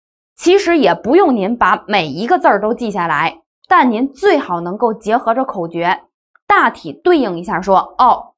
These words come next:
这是损益类的科目就可以了。那具体需要您掌握的，我们会在后头的第二章到第七章当中给您去进行讲解。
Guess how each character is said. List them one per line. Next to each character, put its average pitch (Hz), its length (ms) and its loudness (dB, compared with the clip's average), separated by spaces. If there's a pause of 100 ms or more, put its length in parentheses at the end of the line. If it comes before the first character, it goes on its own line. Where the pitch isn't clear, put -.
(260)
这 311 220 2
是 180 220 -8
损 - 500 -8
益 311 120 4
类 185 180 -2
的 139 80 -10
科 190 180 -8
目 185 340 -4 (300)
就 220 160 0
可 190 200 -4
以 185 100 -6
了。 131 300 -6 (440)
那 - 380 2 (100)
具 392 240 2
体 165 200 -10
需 - 200 -10
要 330 180 4
您 190 300 -6
掌 - 220 -6
握 262 180 2
的， - 300 -2
我 - 160 -2
们 180 100 -2
会 269 180 0
在 214 120 -2
后 311 280 2
头 196 160 -8
的 160 140 -4
第 - 480 -6 (240)
二 294 260 2
章 285 400 0
到 220 160 2
第 262 300 -2
七 - 180 -8
章 330 300 0
当 359 180 2
中 381 400 -2
给 170 200 -4
您 156 200 -10
去 185 160 -12
进 196 220 -8
行 180 180 -12
讲 175 220 -12
解。 160 260 -8